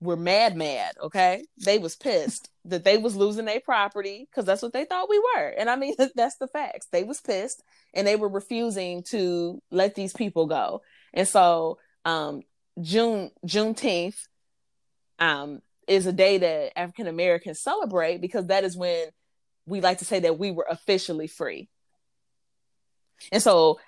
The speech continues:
I loved seeing everybody celebrate. Um, you know, here in the Chicagoland area, it was real blackity black black,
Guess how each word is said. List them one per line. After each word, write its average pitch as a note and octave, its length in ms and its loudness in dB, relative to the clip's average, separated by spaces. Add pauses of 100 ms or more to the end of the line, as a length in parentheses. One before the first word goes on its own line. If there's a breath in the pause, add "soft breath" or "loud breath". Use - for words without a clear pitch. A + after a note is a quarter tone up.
(100)
I F#3 140 8
loved A3+ 380 6
seeing G3 480 0
everybody F3+ 540 4
celebrate. F3 880 0 (240 soft breath)
Um, D3 380 -4 (300)
you F#3 100 -6
know, D#3+ 140 -4
here G#3 280 -6
in F#3+ 60 -8
the G3 60 -10
Chicagoland F3 680 -4
area, E3+ 540 -2 (140)
it F3 100 -4
was D#3+ 160 -8
real E3 220 2
blackity D#3+ 440 -2
black E3+ 260 -4
black, F#3+ 400 2